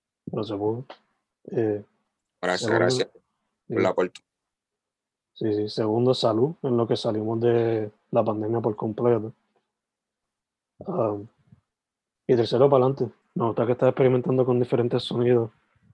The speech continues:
Speaker 1: y quiero ver qué sacas con el E P nuevo, a ver cómo sigues expandiendo eso.
Speaker 2: Gracias, gracias. Vamos a, vamos a darle, vamos a seguir, vamos a seguir sacando más ideas nuevas. Yo, yo,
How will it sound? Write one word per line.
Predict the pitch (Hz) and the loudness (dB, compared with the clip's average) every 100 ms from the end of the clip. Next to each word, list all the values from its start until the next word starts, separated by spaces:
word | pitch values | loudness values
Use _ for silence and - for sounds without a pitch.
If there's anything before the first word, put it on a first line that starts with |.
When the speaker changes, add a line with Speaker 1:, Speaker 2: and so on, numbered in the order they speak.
| _ _ | _ _
Speaker 1:
y | - 123 113 110 | 4 6 6 4
quiero | - 113 113 | 0 2 4
ver | 127 | 4
qué | 127 | 4
sacas | 135 131 120 123 | 2 2 2 0
con | - 123 | 0 2
el | 120 | 4
E | 113 | 4
P | 123 | 2
nuevo, | 117 123 113 _ _ - | 2 0 -2 _ _ -6
a | 110 | -4
ver | 104 104 | -4 -4
cómo | 127 117 | -4 -2
sigues | 123 120 | 0 2
expandiendo | 117 127 117 113 117 117 110 | 2 0 -2 -2 -2 -2 -4
eso. | 113 - - _ _ _ _ _ _ _ _ _ _ _ _ _ _ - - | -6 -12 -20 _ _ _ _ _ _ _ _ _ _ _ _ _ _ -16 -8
Speaker 2:
Gracias, | 90 - 90 | -2 2 2
gracias. | 87 - 90 | 2 2 2
Vamos | 87 87 | 2 4
a, | 92 90 | 4 4
vamos | 92 | 4
a | 98 98 | 4 6
darle, | 107 117 | 4 2
vamos | 95 92 98 | 0 -4 -6
a | |
seguir, | - 98 98 104 104 101 92 _ _ _ _ _ _ _ _ _ | -2 -2 0 -2 -4 -6 -12 _ _ _ _ _ _ _ _ _
vamos | 95 101 | 0 2
a | |
seguir | 104 107 110 | 6 6 6
sacando | 110 113 110 110 110 | 6 4 4 4 4
más | 110 101 | 6 6
ideas | 110 110 | 6 6
nuevas. | 101 113 117 110 101 - _ - | 0 0 0 2 0 -4 _ -8
Yo, | 92 90 | -6 -4
yo, | 90 98 | -2 -2